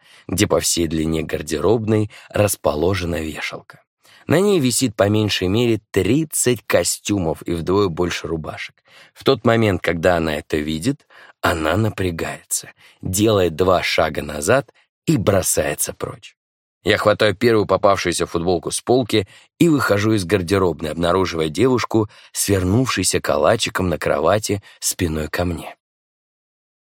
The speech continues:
«Я оставлю это для тебя здесь», — говорю я и кладу сложенную футболку в изножье кровати. Никакой реакции. Я должен принести ей что-нибудь поесть, но это может подождать.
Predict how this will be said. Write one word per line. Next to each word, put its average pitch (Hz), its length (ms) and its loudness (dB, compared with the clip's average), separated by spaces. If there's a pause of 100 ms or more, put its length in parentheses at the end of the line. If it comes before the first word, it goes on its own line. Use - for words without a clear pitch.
(640)
«Я 95 220 4
оставлю 92 400 2
это 87 200 0
для 80 140 -4
тебя 80 280 -4
здесь», — 71 380 -12 (300)
говорю 87 440 2
я 107 360 0 (380)
и 107 80 0
кладу 101 380 2
сложенную 85 520 -2
футболку 90 500 -2
в 90 80 0
изножье 85 360 -4
кровати. 78 680 -6 (260)
Никакой 87 840 -2
реакции. - 640 -10 (800)
Я 143 160 2
должен 135 320 4
принести 117 420 0
ей 104 80 2
что-нибудь 101 440 0
поесть, 107 560 0 (360)
но 117 420 2
это 95 280 2
может 80 280 -4
подождать. - 640 -4